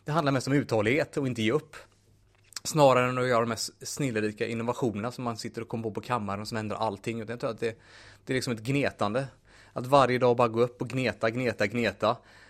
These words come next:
Eh, kommer motgångar, det är bara att fortsätta gneta, gå hem och lägga sig, gå upp dagen efter och gneta, gneta. Och den som orkar hålla ut längst, det är den som vinner. Lite så, eh, känns det som.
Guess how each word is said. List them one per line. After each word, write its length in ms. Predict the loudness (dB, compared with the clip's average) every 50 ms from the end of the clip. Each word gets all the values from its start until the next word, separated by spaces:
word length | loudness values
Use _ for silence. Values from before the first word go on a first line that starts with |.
| -20 _ _
Eh, 240 | -6 -4 -4 -4 -4
kommer 320 | 4 6 6 6 6 4
motgångar, 720 | 2 2 0 -2 0 0 2 2 4 2 2 2 2 0 -4 -6 -12 _ _ -20 _
det 60 | -12
är 40 | 0
bara 200 | 4 6 6 6
att 120 | 6 6 4
fortsätta 340 | 0 0 2 -2 -2 0
gneta, 520 | 0 0 0 0 0 -2 0 0 0 0 2
gå 160 | 0 -2 -2
hem 180 | -2 0 0 0
och 60 | 0
lägga 280 | 0 0 2 0 -2
sig, 220 | 0 2 0 0 0
gå 120 | 0 0
upp 160 | -2 -2 0
dagen 140 | 0 0 0
efter 200 | 0 -2 -4 -8
och 80 | -8 -4
gneta, 320 | -4 -4 -4 -4 -6 -6
gneta. 280 | -6 -4 -6 -4 -4 -4
Och 80 | -2
den 160 | 0 0 0 2
som 240 | 0 0 -2 -2 -8 -14 -20 0
orkar 380 | 4 4 4 4 4 0 2
hålla 220 | 2 2 2 2 2
ut 120 | 0 0
längst, 400 | -2 -2 -2 -4 -6 -10 -10 -4
det 140 | -2 -2 -2
är 60 | -2
den 160 | -4 -6 -6
som 120 | -6 -6 -6
vinner. 360 | -6 -4 -4 -4 -6 -6 -8 _ -20 -20 -20 -20 -4
Lite 280 | 0 0 0 0 -2 -4
så, 360 | -2 0 0 0 0 0 -2
eh, 500 | -2 -2 -4 -6 -8 -8 -10 -12 -14 -14
känns 280 | -8 -6 -6 -4 -4 -2
det 40 |
som. 160 | -4 -4 -4